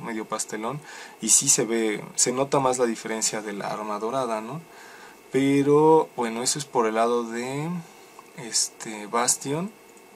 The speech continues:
Y vamos a ver ahorita lo que viene siendo las armas de Reaper, que también es uno de mis favoritos. Con Reaper también he hecho bastantes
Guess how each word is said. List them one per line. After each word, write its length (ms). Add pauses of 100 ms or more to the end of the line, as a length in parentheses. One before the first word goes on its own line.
(380)
Y 80
vamos 300
a 60
ver 140
ahorita 680
lo 160
que 100
viene 280
siendo 440
las 540 (1040)
armas 560
de 120
Reaper, 420
que 80
también 200
es 140
uno 120
de 60
mis 140
favoritos. 480
Con 160
Reaper 200
también 480 (640)
he 100
hecho 220
bastantes 880